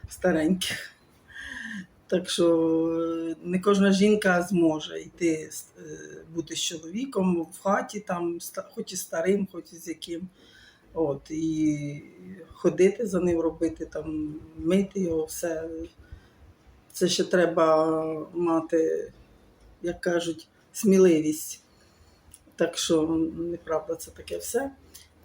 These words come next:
От. Ось, дівчатка, у нас сьогодні отакий раночок, трохи, <clears throat> вибачаюсь, трохи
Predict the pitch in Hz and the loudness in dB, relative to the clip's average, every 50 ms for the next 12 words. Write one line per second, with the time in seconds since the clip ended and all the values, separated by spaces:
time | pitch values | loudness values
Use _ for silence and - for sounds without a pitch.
0 | _ _ _ - - - - - - _ _ - - - - 180 156 160 160 160 | _ _ _ -20 -20 -20 -20 -20 -20 _ _ -18 -14 -4 2 2 2 2 2 -2
1 | - - - - - - - - - - - - - _ _ _ _ _ _ _ | -4 -4 -2 -2 -2 -4 -6 -8 -10 -12 -14 -18 -20 _ _ _ _ _ _ _
2 | _ - - - _ _ _ _ _ _ _ _ 175 156 139 165 175 170 - - | _ -20 -20 -20 _ _ _ _ _ _ _ _ -16 -14 -10 -8 -8 -6 -6 -4
3 | - 160 160 - - - 165 170 180 190 196 180 - - 185 180 170 185 185 180 | -4 -4 -6 -8 -8 -6 -2 0 0 0 0 -2 -2 -2 0 2 2 2 2 0
4 | 170 - 175 - - 185 175 170 170 180 190 208 - 202 196 - - - 196 - | -2 -6 -10 -6 -2 0 0 0 0 0 -2 -2 -4 -4 -6 -6 -6 -6 -6 -6
5 | - - 202 196 196 - - 202 185 - - - - - 226 180 202 233 - - | -4 0 2 2 2 2 2 0 0 0 -2 -6 -6 -4 -2 0 0 -2 -2 -6
6 | - - - - - - - - - - - - - - - - - - - - | -16 -20 -20 -20 -20 -20 -20 -20 -20 -20 -20 -20 -20 -20 -20 -20 -20 -20 -20 -14
7 | - - - 494 - - - - - 170 - - - - - - - - - - | -8 -4 -4 -2 -4 -4 -6 -10 -12 -14 -14 -14 -18 -20 -20 -20 -20 -20 -20 -18
8 | - - - 160 156 151 165 165 - - 165 156 156 - - - 190 190 - 220 | -18 -12 -8 -6 -4 -2 -4 -4 -2 -2 -2 -2 -2 -4 -4 -4 -4 -2 -2 -4